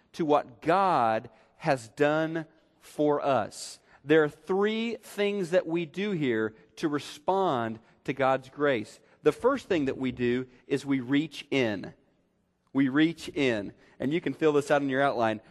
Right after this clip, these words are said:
We cheer each other on and help those among us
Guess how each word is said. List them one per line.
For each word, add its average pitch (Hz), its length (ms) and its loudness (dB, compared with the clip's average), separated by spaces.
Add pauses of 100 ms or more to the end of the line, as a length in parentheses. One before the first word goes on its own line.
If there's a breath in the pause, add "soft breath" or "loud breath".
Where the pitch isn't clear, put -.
(140 loud breath)
We 175 240 0
cheer 226 640 -2
each 190 320 -8 (100)
other 175 540 2
on 127 720 0 (580)
and 151 140 4
help 190 580 -2
those 156 380 2
among 151 400 0
us 117 380 -2